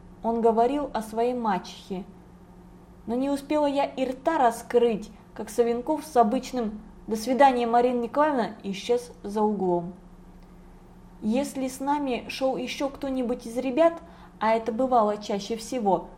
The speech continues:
Николай не говорил ни слова, и по лицу его нельзя было понять, слушает ли он наши разговоры или думает о своём.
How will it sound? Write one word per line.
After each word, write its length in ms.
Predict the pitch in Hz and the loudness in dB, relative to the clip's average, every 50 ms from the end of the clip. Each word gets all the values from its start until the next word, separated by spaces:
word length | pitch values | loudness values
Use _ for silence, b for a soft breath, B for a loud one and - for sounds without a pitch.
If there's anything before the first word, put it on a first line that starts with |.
| - - - - - - | -20 -20 -20 -16 -8 -4
Николай 540 | 214 220 214 214 220 226 226 240 262 285 | -2 -2 -2 0 0 0 2 2 2 0
не 160 | 294 285 254 220 | -2 -2 -2 -2
говорил 600 | 202 196 208 202 190 202 202 208 240 262 254 233 | 0 0 0 0 0 0 -2 0 -2 -2 -2 0
ни 180 | 214 208 220 | 0 -2 -2
слова, 760 | 214 214 - - 240 226 220 208 180 175 165 160 170 170 170 - B B B B B | -2 -6 -6 -6 -4 -2 0 2 2 2 2 0 -2 -4 -6 -8 B B B B B
и 80 | - 233 | -10 -8
по 200 | 214 214 240 226 | -2 2 4 4
лицу 360 | 226 226 226 - - - 302 | 4 2 -2 -6 -6 -2 0
его 200 | 311 320 285 302 | 0 2 0 0
нельзя 420 | 311 311 302 302 302 269 - 294 294 | -2 -2 -2 -2 -2 0 2 2 2
было 240 | 285 294 294 294 | 2 2 2 2
понять, 480 | 277 285 294 285 285 269 240 202 185 - - B B B B B | 2 2 2 0 0 0 0 0 0 -2 -6 B B B B B
слушает 640 | - - - 302 320 330 320 320 - 220 202 208 196 | -10 -4 0 2 4 4 4 4 2 2 2 2 0
ли 80 | 202 | 0
он 180 | 202 196 196 202 | 0 0 0 -2
наши 320 | 196 196 196 190 - 214 | -2 -2 -2 -2 -4 -4
разговоры 720 | 208 214 208 208 202 220 220 220 233 285 311 320 294 269 262 B B B B B | -2 -2 -2 0 2 2 2 2 2 2 2 2 0 0 -2 B B B B B
или 220 | 349 349 294 269 | 2 4 4 4
думает 520 | 226 185 202 226 226 226 226 226 220 214 214 | 2 2 2 0 0 0 0 -2 -2 -2 -4
о 40 | 214 | -6
своём. 640 | 208 - 208 208 214 214 202 190 190 180 165 160 | -6 -4 -2 0 2 2 2 2 0 0 -2 -4